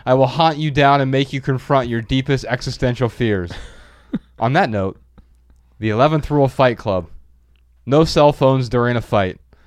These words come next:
Don't be smart with me. I don't mean silence your phones. I mean turn them all the way off. Frankly, I don't get it. The last time I was here, I had to dial a stationary rotary phone to place a call.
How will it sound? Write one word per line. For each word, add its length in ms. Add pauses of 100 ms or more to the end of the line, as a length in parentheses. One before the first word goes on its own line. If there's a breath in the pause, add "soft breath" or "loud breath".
(420)
Don't 160
be 100
smart 300
with 140
me. 140
I 80
don't 120
mean 140
silence 480
your 80
phones. 380
I 80
mean 260
turn 380
them 240
all 340
the 100
way 460
off. 460 (640 soft breath)
Frankly, 380
I 80
don't 140
get 160
it. 60
The 60
last 240
time 140
I 80
was 160
here, 260 (180 loud breath)
I 80
had 160
to 60
dial 380
a 100
stationary 760
rotary 420
phone 440 (360 loud breath)
to 80
place 320
a 60
call. 420